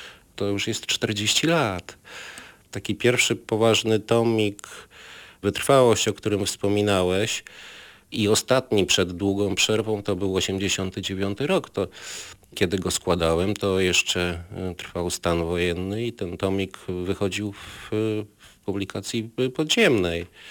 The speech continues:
A, a potem los tak chciał, e, wyjechałem z Polski na blisko dwa lata i po powrocie natychmiast trafiłem, e,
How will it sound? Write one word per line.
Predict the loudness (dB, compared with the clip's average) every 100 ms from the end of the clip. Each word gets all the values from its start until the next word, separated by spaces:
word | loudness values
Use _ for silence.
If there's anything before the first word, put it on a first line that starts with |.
| -18 -16 -18 -20 -20 -20 _ _ _ -18 -8
A, | -4
a | -2
potem | 0 2 2 4 4 4 2 -2 -8 -16 -20 -14 0
los | 4 4 2
tak | -4 -6
chciał, | -12 -4 0 2 0 0 -2 -2 0 0 -2 -4 -8 -18 -20 -18 -20 -12
e, | -6
wyjechałem | -6 0 2 2 2 2 2 2 0
z | 0 0 0 0 -2 -6 _
Polski | 2 4 2 0 -4 -2 0 2 0 -6 _
na | -4 -2
blisko | -2 -4 -4 -4
dwa | -4 0 2
lata | 2 0 0 0 -4 _ -20 -20 _ -10
i |
po | -8 -4
powrocie | 2 6 6 6 4 4 4 2 -2 -4 -2
natychmiast | -2 -2 -4 0 0 0 -4 -8 -6 -6 -8 _
trafiłem, | -2 0 0 2 4 2 0 0
e, | 0 -2